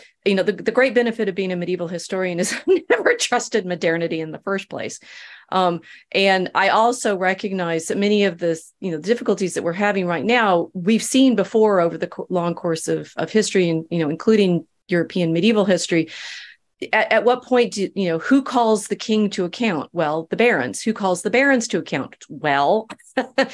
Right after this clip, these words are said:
right. And that, you know, the government is, is a, is a complicated structure. We're dealing with the administrative state. We're dealing with the elected representatives. We're dealing with ju-,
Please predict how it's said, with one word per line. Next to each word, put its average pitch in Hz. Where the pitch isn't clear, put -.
right. 180
And 185
that, 180
you 196
know, 180
the 185
government 233
is, 175
is 175
a, 175
is 165
a 190
complicated 185
structure. 220
We're 165
dealing 170
with 160
the 170
administrative 175
state. 175
We're 170
dealing 165
with 156
the 160
elected 175
representatives. 175
We're 165
dealing 160
with 151
ju-, 180